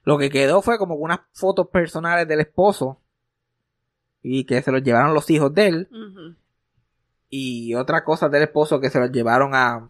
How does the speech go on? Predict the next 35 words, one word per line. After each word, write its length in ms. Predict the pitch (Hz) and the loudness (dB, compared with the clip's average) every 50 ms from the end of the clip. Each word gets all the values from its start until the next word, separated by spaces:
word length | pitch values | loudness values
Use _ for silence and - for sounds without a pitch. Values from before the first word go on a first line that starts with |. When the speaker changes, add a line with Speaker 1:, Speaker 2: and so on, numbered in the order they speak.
| _ - - | _ -10 -8
Speaker 1:
a 80 | 127 | -6
una 160 | 123 123 147 | -4 0 2
biblioteca 540 | 160 175 190 196 175 156 139 151 170 175 160 151 | 4 4 4 4 2 2 2 2 0 2 2 2
en 60 | 139 | 2
la 80 | 131 | 2
universidad 400 | 135 131 127 127 123 120 - 117 | -2 -4 -4 -6 -6 -4 -2 -2
donde 140 | 120 135 147 147 | -2 0 0 -2
él 40 | |
estudió, 420 | 160 - - 165 147 156 165 170 156 | -2 -2 -4 -4 -2 0 0 -2 -2
que 240 | 147 131 120 117 117 | -2 -6 -4 -4 -4
tiene 160 | 117 131 120 131 | -4 -4 -6 -6
su 120 | - - 143 | -4 -2 -2
nombre 320 | 151 160 160 147 135 135 | 0 0 0 0 -2 -2
y 80 | 120 117 | -2 -2
tiene 160 | 143 123 135 | -2 -2 -4
sus 160 | 135 - 147 156 | -2 -4 -4 -4
archivos. 500 | 139 135 - - 190 160 139 143 170 - _ _ _ _ _ _ _ _ _ _ _ _ _ _ _ _ _ _ _ _ _ _ _ _ _ _ _ _ - - _ _ _ - - _ _ - | -4 -4 0 0 2 2 2 0 -2 -4 _ _ _ _ _ _ _ _ _ _ _ _ _ _ _ _ _ _ _ _ _ _ _ _ _ _ _ _ -20 -20 _ _ _ -20 -20 _ _ -2
Y 340 | - 127 135 131 123 123 120 | 2 4 4 4 4 4 4
las 140 | 127 131 - | 4 2 2
otras 240 | - 147 156 190 190 | 2 0 0 -2 -4
cosas 280 | - 214 208 233 220 202 | -4 -4 -4 -4 -4 -2
de 80 | 202 220 | 0 0
ella, 160 | 220 202 180 | 2 2 2
dos 140 | 165 165 196 | 0 -2 -2
o 60 | 208 | -2
tres 120 | 202 202 208 | -4 -4 -4
cositas 420 | - 208 196 - 214 202 202 196 | -4 -4 -4 -2 0 0 0 2
de 120 | 185 208 220 | 2 2 2
ella, 440 | 226 202 165 151 156 160 165 156 - _ _ _ _ _ _ _ | 2 4 2 0 0 -2 -8 -14 -18 _ _ _ _ _ _ _
eh, 240 | - 127 123 120 120 | -6 -4 -2 -2 -2
fueron, 380 | - - 131 151 160 165 170 - _ | -2 -2 -2 -2 -2 -6 -10 -14 _
fueron 300 | - - 139 151 156 165 | 0 2 2 2 2 2
da-, 300 | 160 151 127 117 127 139 | 0 0 0 -2 -8 -8
fueron 280 | - 131 131 143 156 160 | -4 -2 -2 -2 -2 0
compradas 580 | - 185 170 160 - 160 170 180 185 175 175 | 0 0 0 2 2 4 4 4 4 2 0